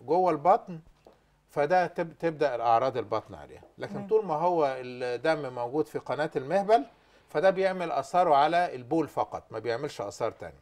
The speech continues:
Speaker 2: نعم.
Speaker 1: فيبدأ التشخيص يبقى محير،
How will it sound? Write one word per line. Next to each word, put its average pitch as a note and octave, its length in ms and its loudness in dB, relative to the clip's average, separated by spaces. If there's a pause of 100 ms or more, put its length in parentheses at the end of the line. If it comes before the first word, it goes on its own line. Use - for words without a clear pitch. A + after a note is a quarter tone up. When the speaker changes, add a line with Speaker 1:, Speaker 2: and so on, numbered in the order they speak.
(320)
Speaker 2:
نعم. F#3 220 -14 (1000)
Speaker 1:
فيبدأ F3+ 380 0
التشخيص D3 520 -4
يبقى C#3+ 260 -4
محير، A2 500 0